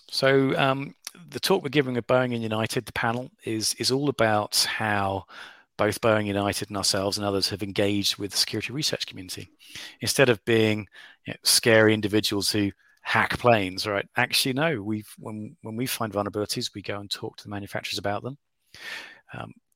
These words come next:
it's quite interesting. In, in aviation, um, it takes a long time to fix bugs. Now, if, you know, you found a bug in a, in a consumer router or whatever, y-, you'd probably expect to give the vendor ninety days to fix it, right? That's what Google Project Zero do.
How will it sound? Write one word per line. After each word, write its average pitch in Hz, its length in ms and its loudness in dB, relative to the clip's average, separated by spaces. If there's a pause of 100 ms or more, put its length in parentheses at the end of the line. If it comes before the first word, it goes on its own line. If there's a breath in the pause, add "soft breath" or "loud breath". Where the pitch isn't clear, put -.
(380)
it's - 160 0
quite 208 240 6
interesting. 151 480 4
In, 123 300 -4
in 131 120 -2
aviation, 151 840 4
um, 98 300 -8 (320)
it 113 100 -8
takes - 280 -2
a 127 40 -6
long 131 220 0
time 127 260 -2
to - 100 -10
fix - 200 -6
bugs. - 380 -2 (1200 loud breath)
Now, 120 400 4
if, - 460 -4
you 113 100 -2
know, 98 60 0
you 113 160 -4
found 110 240 0
a - 20 2
bug 101 320 2
in 101 160 0
a, 95 60 -2
in 98 160 -4
a 92 40 -6
consumer 101 360 -4
router 104 340 0
or 90 80 -10
whatever, 87 380 -8 (100)
y-, - 400 -18
you'd - 220 -10
probably 98 240 -6
expect - 380 -6
to 98 80 -10
give 95 180 -10
the 92 80 -14
vendor 92 260 -10
ninety 95 320 -6
days 92 240 -4
to - 80 -4
fix - 260 -8
it, - 120 -12
right? 117 180 -6 (500)
That's - 160 -8
what - 120 -16
Google 101 240 -10
Project - 300 -4
Zero 110 280 0
do. 107 240 -2